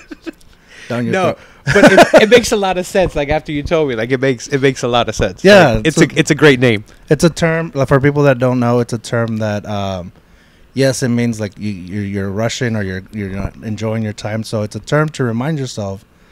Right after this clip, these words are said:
Speaker 2: even though it says "too hard, too fast," I'm gonna go too hard, too fast. You can do that, or it's a reminder to slow down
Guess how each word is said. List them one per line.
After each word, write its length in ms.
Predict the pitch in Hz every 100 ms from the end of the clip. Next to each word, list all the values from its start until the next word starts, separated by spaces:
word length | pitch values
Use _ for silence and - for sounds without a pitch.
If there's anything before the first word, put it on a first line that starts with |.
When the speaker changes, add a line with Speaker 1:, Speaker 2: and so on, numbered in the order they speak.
| _ _ -
Speaker 2:
even 200 | 123 131
though 60 |
it 60 | 127
says 240 | 127 110 -
"too 140 | 143 139
hard, 160 | 127
too 100 | 120
fast," 320 | 107 135 127 117
I'm 80 |
gonna 140 | 107 104
go 180 | 110 143
too 160 | -
hard, 200 | 117 101
too 100 | -
fast. 420 | 104 101 98 101 - _ _ _
You 100 | 104
can 280 | - 151 180
do 140 | 135 107
that, 260 | 92 107 - _ _ _ - _
or 200 | 123 131
it's 160 | 120 -
a 60 | 113
reminder 400 | 107 104 104 104
to 140 | 101
slow 300 | - 110 110
down 340 | 101 101 117